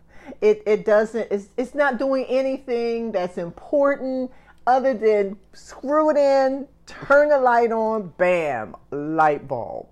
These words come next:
I was just so, I, I, I asked a lady in Target <laughs> who wasn't even buying light bulbs.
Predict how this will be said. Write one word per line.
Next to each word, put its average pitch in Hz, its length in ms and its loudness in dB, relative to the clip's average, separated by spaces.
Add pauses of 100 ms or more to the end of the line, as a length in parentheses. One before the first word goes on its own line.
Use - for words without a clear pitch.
(800)
I 494 220 2
was 494 120 -2
just - 300 -2
so, 269 400 2 (100)
I, 302 180 -2
I, 453 260 -2 (120)
I 523 320 2
asked - 140 -8
a 269 80 2
lady 262 340 0
in 226 100 0
Target 240 640 0 (520)
<laughs> - 400 6
who 370 160 0
wasn't 339 380 4
even 220 240 -2
buying 190 400 6
light 185 300 4
bulbs. 156 300 2